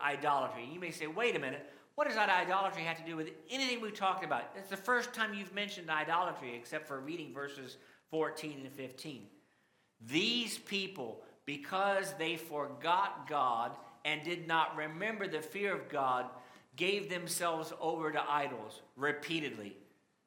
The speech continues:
We see that in the Old Testament, throughout the history of these people, them giving themselves over to foreign gods,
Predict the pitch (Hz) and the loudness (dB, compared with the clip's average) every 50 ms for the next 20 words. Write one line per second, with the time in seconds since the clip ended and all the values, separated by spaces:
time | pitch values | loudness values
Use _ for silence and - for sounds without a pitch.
0 | _ _ _ _ _ _ _ _ _ - 127 160 170 - - 190 196 185 175 170 | _ _ _ _ _ _ _ _ _ -10 -8 -6 -4 -2 -2 -2 0 0 0 0
1 | 170 165 165 160 160 160 160 160 156 - 170 156 151 - - 123 117 104 - - | 0 -2 -2 -2 0 0 0 -2 0 2 2 2 2 0 -6 -10 -12 -14 -16 -20
2 | - _ _ _ _ _ _ _ _ _ _ _ _ _ - 131 135 139 147 156 | -20 _ _ _ _ _ _ _ _ _ _ _ _ _ -8 -4 0 4 6 6
3 | 165 165 - - 147 135 127 123 - 175 180 180 - - 180 170 165 160 151 147 | 6 4 2 -2 -6 -6 -6 -6 -6 -6 -6 -6 -6 -6 -6 -4 -2 -2 -2 -2
4 | 139 139 147 151 156 151 147 - - 147 143 139 139 139 123 110 107 110 - _ | -2 -4 -4 -4 -2 -4 -4 -6 -8 -8 -8 -8 -10 -10 -12 -14 -14 -16 -20 _
5 | _ _ _ _ _ _ _ _ 135 135 135 135 127 - 135 160 165 175 190 185 | _ _ _ _ _ _ _ _ -10 -8 -8 -8 -8 -2 -2 -2 0 -2 -4 -4
6 | 175 170 170 165 - - 170 160 160 156 151 156 - 151 - - 156 156 156 143 | -4 -6 -4 -4 -4 -2 0 0 0 0 -2 -4 -8 -10 -6 -4 -2 -2 -2 -2
7 | 143 139 135 127 127 - - 147 143 156 151 147 147 143 131 120 135 131 123 117 | -2 -4 -4 -8 -10 -12 -12 -10 -6 -4 -4 -4 -4 -6 -8 -2 0 2 2 2
8 | 107 104 101 101 - - - - | 2 0 -4 -6 -10 -14 -16 -16